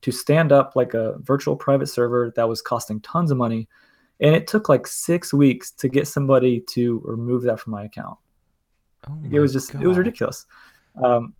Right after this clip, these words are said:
Speaker 1: so at that time, uh, a buddy of mine, um, we were kind of co-working on this, like, I O S Android app,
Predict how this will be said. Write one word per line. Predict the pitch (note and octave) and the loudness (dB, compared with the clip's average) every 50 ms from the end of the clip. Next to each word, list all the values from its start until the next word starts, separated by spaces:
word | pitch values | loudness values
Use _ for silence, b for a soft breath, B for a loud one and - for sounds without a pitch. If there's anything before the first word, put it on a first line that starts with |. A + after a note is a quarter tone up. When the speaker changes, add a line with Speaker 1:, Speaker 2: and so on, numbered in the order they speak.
| _ | _
Speaker 1:
so | - - - D3+ D3 | -14 0 4 6 6
at | C#3 C#3 | 6 6
that | - - - | 4 0 0
time, | - F3+ D#3+ D3+ D3 C#3+ C#3 C#3+ - | 0 0 2 2 2 0 -4 -4 -2
uh, | B2+ B2+ B2+ B2 B2 B2 A#2+ A#2+ - - _ _ _ | 0 2 2 2 2 0 0 -2 -4 -10 _ _ _
a | - B2+ | -12 -4
buddy | B2+ C#3+ C#3 D3 D3 | -2 0 0 2 0
of | C3+ | 0
mine, | B2 A#2+ A#2 A#2+ A#2+ A#2 A2+ - - _ | 0 0 0 -2 -2 -6 -8 -12 -14 _
um, | - A#2 A2+ A2 A2 A2 A2 A2 G#2 G#2 _ - _ _ | -6 -4 -4 -4 -4 -4 -6 -8 -12 -14 _ -20 _ _
we | C3 B2+ B2+ | 0 2 2
were | B2 B2 A#2+ A#2 A2+ A2+ A#2+ - - | 4 4 2 2 0 -2 -4 -8 -8
kind | - - B2+ A#2 | -4 -2 -2 -2
of | A2+ A2 A2 - _ - | -2 -4 -6 -10 _ -4
co-working | - C#3 B2+ A#2+ A#2+ A#2+ - - A#2 A2 | 0 0 2 2 0 -2 -2 -4 -6 -4
on | A2+ A2 A2 A2 | -2 -2 -2 -2
this, | A2 G#2+ - - - - | -4 -4 -6 -8 -6 -6
like, | G#2 G#2 - | -6 -4 -4
I | A2+ A2+ A2+ | -2 0 0
O | A2+ A2+ | 0 0
S | A2 A2 - - | 0 -2 -2 -4
Android | A#2 A2+ A2+ A2 A2+ A2 G#2+ A2 | -6 -4 -2 -2 -2 0 0 0
app, | A2 G#2+ - - | 0 -2 -4 -6